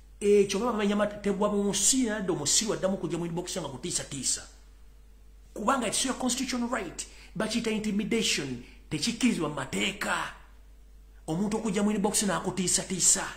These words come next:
Ne batiisatiisa, "Ah, twivudde mba tutiisatiisa, oli yankubidde essimu, nansindikira message, simanyi manyi woosula, family yo ngimanyi." Eh, eh.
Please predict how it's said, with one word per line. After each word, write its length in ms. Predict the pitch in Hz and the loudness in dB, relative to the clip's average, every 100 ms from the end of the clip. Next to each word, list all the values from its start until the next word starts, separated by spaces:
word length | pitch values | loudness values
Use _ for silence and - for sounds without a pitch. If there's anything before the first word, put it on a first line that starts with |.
| - - - - - - - - | -14 -20 -20 -20 -20 -20 -18 0
Ne 120 | 202 | 2
batiisatiisa, 520 | 247 214 214 202 - 196 - | 4 2 2 0 -4 -8 -8
"Ah, 160 | 180 202 - | -8 -8 -8
twivudde 340 | 208 196 220 | -6 -2 0
mba 120 | 196 | 0
tutiisatiisa, 920 | 190 196 196 208 190 196 202 - 214 - - - | -2 -6 -6 -4 -6 -6 -10 -8 -6 -6 -10 -8
oli 120 | 190 | -4
yankubidde 380 | 196 196 196 180 | -4 -4 -2 0
essimu, 380 | 196 202 220 240 - | 0 -2 -6 -8 -10
nansindikira 480 | 190 190 214 196 202 | -6 -4 -4 -2 -2
message, 480 | 208 196 180 208 226 | -2 -2 -4 -6 -8
simanyi 260 | - 190 202 | -4 0 0
manyi 180 | 190 202 | 0 0
woosula, 360 | 202 196 165 | 0 -2 -4
family 240 | - 185 190 | -4 -2 0
yo 40 | |
ngimanyi." 380 | 175 156 170 165 | 0 -2 -4 -4
Eh, 160 | 175 185 | -4 -4
eh. 160 | 123 | -6